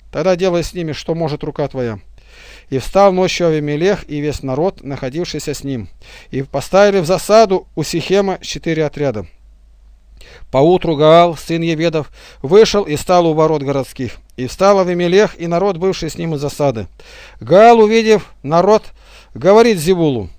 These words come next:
«Вот, народ спускается с вершины гор». А Зевул сказал ему: «Тень гор тебе кажется людьми». Гаал опять говорил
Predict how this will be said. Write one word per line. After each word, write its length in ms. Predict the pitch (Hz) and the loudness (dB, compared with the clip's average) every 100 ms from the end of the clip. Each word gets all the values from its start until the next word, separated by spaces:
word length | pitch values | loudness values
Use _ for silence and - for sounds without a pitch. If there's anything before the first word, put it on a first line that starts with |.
| - - | -18 -8
«Вот, 340 | 143 196 - | 0 0 0
народ 380 | 131 160 214 - | -4 0 0 0
спускается 600 | - 180 - 196 185 175 | -6 -8 2 2 2 -4
с 120 | - | -6
вершины 420 | 180 - 185 170 | -6 -4 -4 -4
гор». 240 | 160 160 110 - - - - | -2 -2 -2 -10 -20 -20 -6
А 160 | 143 156 | -2 2
Зевул 320 | 190 240 226 | 2 2 2
сказал 420 | - 214 185 185 | 0 -2 2 2
ему: 300 | 160 143 113 | 0 -4 -6
«Тень 420 | - - 262 240 | -8 -2 0 0
гор 320 | 180 202 226 - | 0 4 4 2
тебе 260 | 165 165 | -6 -6
кажется 440 | - 175 143 - 147 | -2 -2 -2 -6 -6
людьми». 420 | 147 139 135 101 - - - - - - | -6 -6 -6 -6 -12 -20 -20 -20 -20 -18
Гаал 340 | - 147 185 185 | -2 2 4 2
опять 320 | 175 185 165 | 2 -2 0
говорил 460 | 156 151 143 113 | 0 0 0 -4